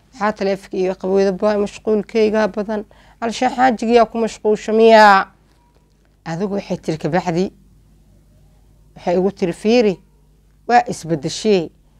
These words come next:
Aniga waxaa iga tabanaysa maa toos iigu sheegta." "Abaayo, waxba kaama tabanaayo."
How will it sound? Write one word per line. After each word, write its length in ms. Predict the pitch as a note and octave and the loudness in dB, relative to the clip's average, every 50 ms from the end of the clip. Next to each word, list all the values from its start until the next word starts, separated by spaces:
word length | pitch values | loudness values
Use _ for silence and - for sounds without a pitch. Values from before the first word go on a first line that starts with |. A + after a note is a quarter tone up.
| _ _ _ _ _ | _ _ _ _ _
Aniga 240 | G3+ G3 A3 F#3+ F#3+ | -6 -4 -2 -2 -2
waxaa 220 | F#3 - F#3 F3+ | -2 -2 -4 -6
iga 160 | E3 E3 F#3+ | -4 -4 -4
tabanaysa 520 | - - F3+ E3+ F3+ F3 E3 D#3+ - - E3 | -6 -4 -2 0 0 0 0 0 -2 -6 -4
maa 120 | D#3+ D#3+ | -4 -4
toos 300 | - - G3 E3+ - - | -2 -2 -4 -4 -4 -8
iigu 160 | F3+ D#3+ E3 | -8 -8 -8
sheegta." 360 | E3 - - F3 D3+ - - F3+ | -8 -8 -10 -10 -10 -10 -10 -10
"Abaayo, 360 | D#3 D3 F#3 F3 E3+ F3 E3+ | -2 2 2 4 4 2 0
waxba 200 | E3+ - F3+ G3 | -2 -4 -8 -10
kaama 320 | - - F#3+ E3+ F3 F3+ F3+ | -4 -4 -2 -2 -2 -4 -4
tabanaayo." 840 | - - F#3 E3+ F#3 F#3 F#3+ F#3 F3+ F3+ F3+ F#3+ G3 G3+ F#3 | -6 -8 -4 -4 0 0 2 2 4 4 6 6 6 6 6